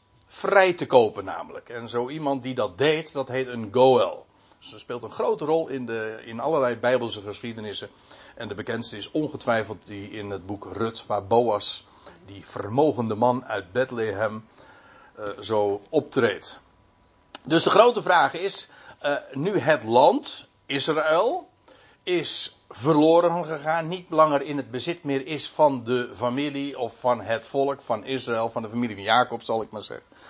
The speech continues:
zal ik maar zeggen. Wie is nou in staat, oftewel waardig? Wie kan de waarde overleggen? Het geld. Wie kan het kopen? Wie kan het loskopen? Eh,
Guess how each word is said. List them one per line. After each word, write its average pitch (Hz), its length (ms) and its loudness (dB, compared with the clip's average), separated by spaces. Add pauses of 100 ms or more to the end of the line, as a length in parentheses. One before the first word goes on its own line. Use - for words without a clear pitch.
(100)
zal 107 160 0
ik 104 60 -2
maar 104 100 -4
zeggen. 101 300 0 (1400)
Wie 302 400 6
is 254 340 0
nou 202 360 8
in 131 180 0
staat, 175 600 -2
oftewel 143 560 -4 (100)
waardig? 160 960 0 (2500)
Wie 170 160 -2
kan 165 220 6
de 123 140 0
waarde 127 540 2
overleggen? 127 800 0 (560)
Het - 140 -12
geld. - 560 -6
Wie 139 140 -12
kan 143 220 0
het 110 160 -6
kopen? 127 460 6 (300)
Wie 151 100 -10
kan 147 140 0
het 104 120 -8
loskopen? 147 760 0 (460)
Eh, 135 180 2